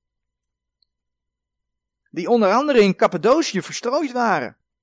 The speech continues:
En daar maakt Petrus melding van. In één Petrus één, vers één en twee. "Petrus, een apostel van Jezus Christus, aan de vreemdelingen verstrooid in Pontus, Galatië,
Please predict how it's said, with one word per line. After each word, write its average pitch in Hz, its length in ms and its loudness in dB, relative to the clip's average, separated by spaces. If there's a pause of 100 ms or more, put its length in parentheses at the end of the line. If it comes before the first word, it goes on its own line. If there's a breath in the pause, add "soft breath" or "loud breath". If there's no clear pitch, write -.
(520)
En 190 100 -12
daar 226 100 -2
maakt 202 240 -2
Petrus 285 420 -4
melding 247 420 -2
van. 190 260 -4 (1120)
In - 140 -18
één 226 240 -6
Petrus 208 460 -2
één, 277 380 -4 (1120)
vers 139 160 -16
één 190 260 -6
en 156 80 -6
twee. 110 320 -16 (2000)
"Petrus, 254 500 0
een 233 120 2
apostel 262 460 -2
van 185 140 -2
Jezus 175 380 -2
Christus, - 680 -10 (680)
aan 170 160 -6
de 160 60 -2
vreemdelingen 214 720 2
verstrooid 254 540 -6
in 151 220 -8
Pontus, 160 560 -8 (120)
Galatië, 156 720 -2